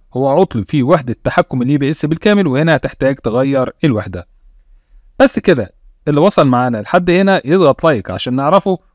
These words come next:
ولو عندك مشكلة اكتب لنا في التعليقات. والسلام عليكم ورحمة الله وبركاته.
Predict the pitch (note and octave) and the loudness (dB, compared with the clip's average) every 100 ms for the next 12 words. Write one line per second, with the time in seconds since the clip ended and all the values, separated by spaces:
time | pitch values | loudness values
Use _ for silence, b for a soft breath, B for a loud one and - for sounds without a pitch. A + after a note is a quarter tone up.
0 | - C3+ F3 A3 A3 - D#3 - F3+ F3 | -6 0 2 4 2 0 -2 0 2 2
1 | B2 - A2+ C#3 C#3 B2 C3 - A#2+ A#2 | 0 -6 -4 -2 -2 -2 -4 -2 -2 -2
2 | G#2+ - - G#2 - A2 G2+ G2+ E3+ F3 | -6 -10 -16 -12 -6 -6 -4 -2 -2 0
3 | F3+ C3 E3 F3+ A#2 A#2+ A2 A2 A#2 - | -2 2 2 2 0 -2 0 0 -2 -6
4 | - - | -8 -12